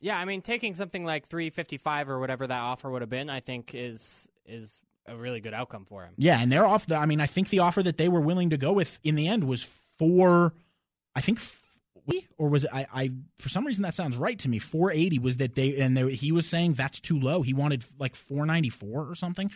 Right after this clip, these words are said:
Speaker 1: This is, he's a Rich Paul guy, right?
Speaker 2: Yeah, and so some of it could be that. Rich Paul has some very interesting negotiating tactics that have had mixed results. And I, by the way, I could be off on those numbers that I just said. That actually sounds high now that I'm saying it.
Speaker 1: Yeah,
Speaker 2: but it,
Speaker 1: I,
Speaker 2: they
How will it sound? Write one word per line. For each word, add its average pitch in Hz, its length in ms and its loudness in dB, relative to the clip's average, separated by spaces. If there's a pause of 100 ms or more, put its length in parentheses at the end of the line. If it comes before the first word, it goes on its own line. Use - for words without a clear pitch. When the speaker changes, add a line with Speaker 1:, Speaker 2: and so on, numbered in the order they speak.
Speaker 1:
This 196 220 -6
is, 190 280 -8 (220)
he's 190 220 -6
a 190 60 -4
Rich 180 240 -4
Paul 151 240 -2
guy, 110 220 -6
right? 127 280 -4
Speaker 2:
Yeah, 123 340 2 (220)
and 147 180 2
so 160 160 -2
some 165 200 2
of 175 100 4
it 190 80 0
could 190 140 2
be 190 100 0
that. 165 240 0
Rich 139 160 -2
Paul 165 160 2
has 156 100 0
some 151 120 0
very 151 240 2
interesting 160 320 0
negotiating 151 560 -2
tactics 151 380 -4
that 131 120 0
have 127 160 2
had 135 180 0
mixed 143 240 -4
results. 147 360 0 (180)
And 156 100 4
I, 156 100 8
by 160 220 4
the 160 60 4
way, 156 100 4
I 143 40 0
could 151 180 0
be 143 100 2
off 135 200 0
on 139 80 4
those 123 140 2
numbers 120 280 2
that 120 80 -2
I 117 60 0
just 117 200 -4
said. 123 140 0
That 135 320 -4
actually 139 280 -2
sounds 127 240 -2
high 120 260 -2
now 110 120 -2
that 107 120 -6
I'm 104 80 -6
saying 127 260 0
it. 131 120 -4
Speaker 1:
Yeah, 151 140 -2
Speaker 2:
but 139 40 0
it, 139 120 -2
Speaker 1:
I, 151 40 -4
Speaker 2:
they 120 100 -2